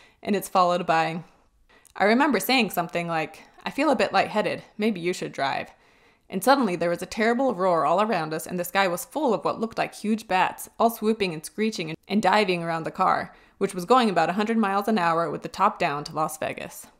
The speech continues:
And then when they later pull off to the side of the road, there's the line where Thompson says,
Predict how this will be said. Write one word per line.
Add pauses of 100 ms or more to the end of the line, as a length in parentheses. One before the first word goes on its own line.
(420)
And
then
when
they
later
pull
off
to
the
side
of
the
road,
there's
the
line (480)
where
Thompson
says,